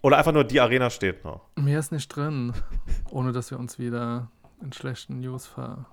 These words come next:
Speaker 2: verlieren.
Speaker 1: Ist okay.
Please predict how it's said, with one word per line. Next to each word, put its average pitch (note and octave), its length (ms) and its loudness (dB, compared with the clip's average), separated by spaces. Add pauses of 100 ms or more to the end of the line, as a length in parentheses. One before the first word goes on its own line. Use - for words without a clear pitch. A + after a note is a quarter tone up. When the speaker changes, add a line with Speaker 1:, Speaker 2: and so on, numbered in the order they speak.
(1300)
Speaker 2:
verlieren. C#3 680 -14 (1600)
Speaker 1:
Ist - 180 -20
okay. F2+ 340 -14